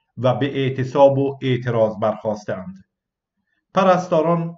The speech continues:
معلمان، بازنشستگان نیز به اعتصاب و تظاهرات روی آورده‌اند. این اعتصابات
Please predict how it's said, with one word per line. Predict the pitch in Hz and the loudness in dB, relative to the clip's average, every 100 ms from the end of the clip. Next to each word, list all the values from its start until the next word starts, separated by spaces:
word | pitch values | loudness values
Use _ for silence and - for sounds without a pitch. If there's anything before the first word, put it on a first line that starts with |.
| - | -2
معلمان، | 160 156 147 135 135 143 139 | 4 4 4 2 0 -2 0
بازنشستگان | 139 156 151 156 - 165 - 190 220 185 | 4 4 4 -2 -2 -4 -4 -2 0 0
نیز | 170 135 - _ | -2 -4 -10 _
به | 131 147 | -2 0
اعتصاب | 165 156 135 131 160 151 143 | 0 -4 -4 -2 2 2 2
و | 135 | -2
تظاهرات | 139 131 139 135 175 190 151 | -2 0 0 2 0 -2 -2
روی | 120 | -4
آورده‌اند. | 107 104 101 104 98 92 95 _ _ _ _ _ _ - | -2 -2 -4 -6 -6 -10 -18 _ _ _ _ _ _ -8
این | 170 196 | 0 2
اعتصابات | 208 208 - 208 202 247 | 4 2 2 4 4 2